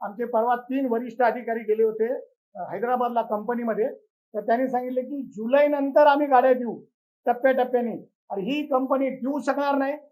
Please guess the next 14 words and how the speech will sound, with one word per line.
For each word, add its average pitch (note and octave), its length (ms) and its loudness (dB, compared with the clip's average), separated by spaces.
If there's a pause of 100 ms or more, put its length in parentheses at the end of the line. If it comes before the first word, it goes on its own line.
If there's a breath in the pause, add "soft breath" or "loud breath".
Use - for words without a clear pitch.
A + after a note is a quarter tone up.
(180)
याचं G#3+ 160 -4
कारण C4 360 2
असं, C4 240 2 (320)
या A#3 160 4
कंपनीने C4+ 600 0 (160)
अनेकांना D4 460 4
गाड्या C#4 260 6
प-, C4 260 2
प-, A#3 300 -4
पुरवण्याचं C4 380 0
कंत्राट A#3+ 360 -2
घेतलंय F#3 300 -8 (280)
अनेक C4 220 0
ठिकाणी, A#3 380 -4